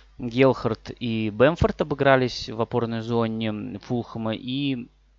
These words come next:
вот в последних стадиях и последний пас Гелхарда и гол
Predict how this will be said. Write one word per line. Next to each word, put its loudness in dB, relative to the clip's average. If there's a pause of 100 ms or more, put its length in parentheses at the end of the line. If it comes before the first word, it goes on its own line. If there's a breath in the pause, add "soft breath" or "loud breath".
(180)
вот -4
в -14
последних 2
стадиях 2
и -8
последний -2
пас 0
Гелхарда 0
и 0
гол 2